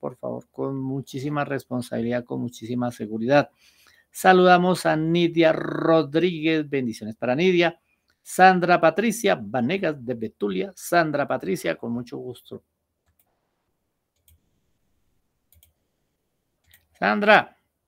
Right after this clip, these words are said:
la arcangelina Esperanza.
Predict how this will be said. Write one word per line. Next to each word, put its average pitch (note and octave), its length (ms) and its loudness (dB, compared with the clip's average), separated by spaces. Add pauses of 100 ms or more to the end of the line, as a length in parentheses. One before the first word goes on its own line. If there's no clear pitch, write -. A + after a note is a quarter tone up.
(960)
la D#3 200 6
arcangelina D#3+ 1040 0
Esperanza. C#3+ 880 -2